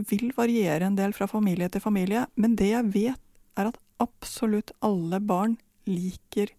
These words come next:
god stemning best. Absolutt alle barn liker samarbeid best. Absolutt alle barn prøver så godt de kan,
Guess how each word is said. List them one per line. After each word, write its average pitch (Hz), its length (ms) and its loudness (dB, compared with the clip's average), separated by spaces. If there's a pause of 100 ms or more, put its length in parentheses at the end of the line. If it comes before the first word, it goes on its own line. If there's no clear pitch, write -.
(220)
god 190 260 -4
stemning 160 560 -8 (120)
best. - 440 -14 (580)
Absolutt 233 560 0
alle 208 220 0
barn 196 300 0
liker 185 500 -4 (160)
samarbeid 175 760 -4 (280)
best. - 480 -10 (460)
Absolutt 240 460 0
alle 208 220 2
barn 202 220 0 (100)
prøver 175 480 2
så - 120 -4
godt 202 240 -4
de 240 80 -6
kan, 262 320 0